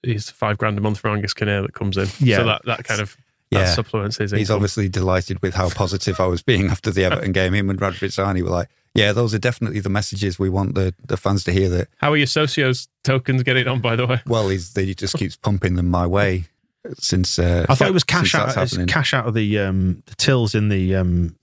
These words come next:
Speaker 2: in the shop, isn't it? 'Cause they, it just pops out the West Stand, goes in there, fills an envelope, brings it round.
Speaker 3: Anything I can get for my, uh, conformative,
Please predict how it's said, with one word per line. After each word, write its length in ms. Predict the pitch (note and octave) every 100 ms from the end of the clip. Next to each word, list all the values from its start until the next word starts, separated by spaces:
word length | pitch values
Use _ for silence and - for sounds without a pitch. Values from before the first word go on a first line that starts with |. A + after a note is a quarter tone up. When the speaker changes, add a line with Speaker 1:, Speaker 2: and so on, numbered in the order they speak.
| _
Speaker 2:
in 80 | G2
the 60 | F2
shop, 280 | D3 A#2+
isn't 180 | C3 B2
it? 140 | G2 -
'Cause 140 | F#2
they, 100 | G#2
it 100 | G#2+
just 120 | A2
pops 220 | - A2 C3+
out 80 | G2+
the 80 |
West 180 | A2 A2
Stand, 280 | - F2+ F2+
goes 160 | A2 G2
in 100 | F#2+
there, 180 | F#2+ F#2
fills 220 | A#2+ G#2
an 80 | G2+
envelope, 340 | F#2+ F2+ F2+
brings 200 | G2+ F#2+
it 80 | F2
round. 380 | G2+ F2+ F2 F#2
Speaker 3:
Anything 560 | G#2+ G2+ - F2 E2+ -
I 120 | F2+
can 240 | - F2+
get 420 | E2+ F2 - - -
for 160 | - E2
my, 260 | E2 E2+ E2
uh, 300 | E2 D#2+ E2 F2+ - - E2 F#2
conformative, 680 | F2 E2 - F2 - -